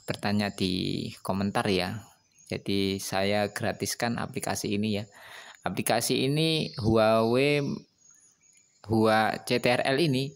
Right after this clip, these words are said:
ini di Play Store ada ya, namanya Hua C T R L Pro. Jadi itu sudah berbayar ya. Jadi ini, ini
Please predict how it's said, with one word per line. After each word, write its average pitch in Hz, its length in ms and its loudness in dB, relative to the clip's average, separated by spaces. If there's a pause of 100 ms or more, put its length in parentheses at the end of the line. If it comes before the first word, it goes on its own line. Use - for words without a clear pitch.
(680)
ini 165 480 2
di 120 240 4
Play 123 240 2
Store - 240 2
ada 123 240 0
ya, 113 240 2
namanya 127 640 2
Hua 110 240 2
C 113 160 0
T 110 160 0
R 110 160 0
L 113 240 -4
Pro. 110 320 2 (800)
Jadi 123 800 2
itu 113 240 -2
sudah 110 400 0
berbayar 113 560 2
ya. 98 240 0
Jadi 117 400 -2
ini, 143 400 0 (1200)
ini 156 400 2